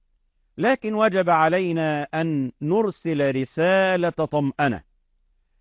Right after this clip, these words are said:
إلى من لم يحج، لأن كثيراً من أمهاتنا خاصة وكبار السن عموماً إذا شاهدوا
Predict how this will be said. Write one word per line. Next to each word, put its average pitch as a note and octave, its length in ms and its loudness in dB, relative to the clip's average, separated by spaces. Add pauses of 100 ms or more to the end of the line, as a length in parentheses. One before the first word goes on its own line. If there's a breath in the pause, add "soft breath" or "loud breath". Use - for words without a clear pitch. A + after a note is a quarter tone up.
(260)
إلى A3+ 400 0 (200)
من A3 260 0
لم E3+ 180 0
يحج، D3 420 -2 (880)
لأن F3+ 600 -2
كثيراً G3 500 -2
من D3 260 0
أمهاتنا D3 880 -2
خاصة B2+ 880 -2 (480)
وكبار F3 540 0
السن F3 480 -2
عموماً E3 680 -2 (560)
إذا G3 300 0
شاهدوا F#3+ 880 -2